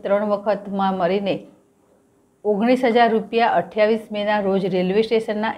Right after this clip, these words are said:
એ ટી એમ માંથી બે વખતમાં વીસ હજાર, એકત્રીસ મેના રોજ પાંચ હજાર મળીને કુલ પંચ્યાસી હજાર રૂપિયા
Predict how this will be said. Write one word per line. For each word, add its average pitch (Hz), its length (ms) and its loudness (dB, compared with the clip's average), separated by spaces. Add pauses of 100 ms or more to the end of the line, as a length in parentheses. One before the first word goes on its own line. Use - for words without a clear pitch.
એ - 40 -4
ટી 180 220 -2
એમ 175 120 -2
માંથી 190 260 -2 (440)
બે 226 220 2
વખતમાં 233 560 0
વીસ 190 240 -4 (220)
હજાર, 208 160 2 (100)
એકત્રીસ 196 560 -4
મેના 185 340 -2
રોજ 190 300 -4
પાંચ 175 260 -2 (140)
હજાર 180 220 2
મળીને 190 360 0 (460)
કુલ 202 220 -2
પંચ્યાસી 233 600 2
હજાર 226 300 4
રૂપિયા 208 580 -2